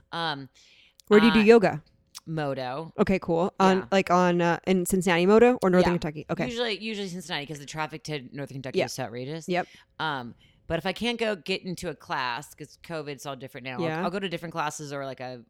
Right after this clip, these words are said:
Speaker 1: m-, member of the Y or whatnot. Just
Speaker 2: Ooh,
Speaker 1: get
Speaker 2: me
Speaker 1: into any sort of
Speaker 2: too.
Speaker 1: class. Yes.
Speaker 2: I just joined the Y.
Speaker 1: Yes. They're, like, I, I love the Y. I live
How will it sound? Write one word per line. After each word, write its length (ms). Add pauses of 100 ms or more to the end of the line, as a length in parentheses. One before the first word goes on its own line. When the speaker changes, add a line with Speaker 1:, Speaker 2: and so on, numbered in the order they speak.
(120)
Speaker 1:
m-, 240
member 240
of 100
the 100
Y 320
or 100
whatnot. 420
Just 140
Speaker 2:
Ooh, 40
Speaker 1:
get 120
Speaker 2:
me 140
Speaker 1:
into 120
any 180
sort 140
of 60 (100)
Speaker 2:
too. 80 (220)
Speaker 1:
class. 400
Yes. 340
Speaker 2:
I 80
just 220
joined 200
the 60
Y. 340 (160)
Speaker 1:
Yes. 580
They're, 440 (100)
like, 200
I, 440 (120)
I 80
love 240
the 80
Y. 220
I 20
live 180